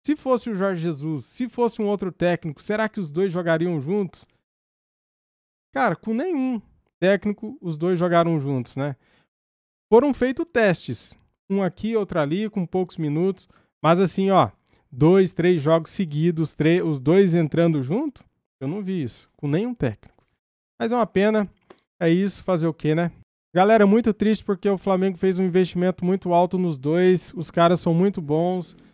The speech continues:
só que os dois jogando juntos parece que não vai rolar, parece, né? Tomara que eu esteja errado, tomara.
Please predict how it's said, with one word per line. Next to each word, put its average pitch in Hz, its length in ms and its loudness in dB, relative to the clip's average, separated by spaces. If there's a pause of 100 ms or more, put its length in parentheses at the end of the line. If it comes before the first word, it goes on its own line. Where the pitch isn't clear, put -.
(240)
só 226 100 2
que 202 120 -4
os 160 100 0
dois 190 180 2
jogando 180 400 4
juntos 170 460 -4 (140)
parece 202 580 4
que 208 100 -4
não 202 100 0
vai 196 140 2
rolar, 165 340 0 (140)
parece, 139 480 2
né? 143 220 -2 (380)
Tomara 185 260 0
que 202 100 2
eu 196 60 8
esteja 185 360 2
errado, 147 420 0
tomara. 147 400 -6